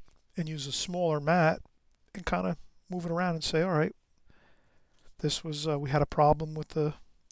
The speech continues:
the left side over here with some of the trees." So, and then we could take it and isolate it and maybe say, "This looks pretty good like that." Or maybe like this.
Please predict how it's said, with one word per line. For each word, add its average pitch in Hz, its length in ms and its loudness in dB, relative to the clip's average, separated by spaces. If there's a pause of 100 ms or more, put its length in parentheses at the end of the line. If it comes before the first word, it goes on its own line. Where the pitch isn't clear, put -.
(200)
the 156 100 -4
left 151 200 6
side 151 200 2
over 143 140 -2
here 156 140 0
with 147 80 -8
some 156 180 -6
of 143 80 -12
the 139 60 -10
trees." 208 440 -2
So, 139 320 -2 (1000)
and 196 100 -10
then 190 80 -6
we 190 60 -6
could - 140 -4
take - 220 0
it 190 80 0
and - 80 -4
isolate 139 400 -2
it - 80 -6
and 147 120 -12
maybe 147 220 -8
say, 151 520 -2
"This 156 300 -6
looks 156 200 -12
pretty 160 220 -10
good 160 160 -8
like 165 160 -4
that." 190 240 -6 (3250)
Or 147 100 -18
maybe 147 260 -12
like 143 180 -12
this. - 460 -8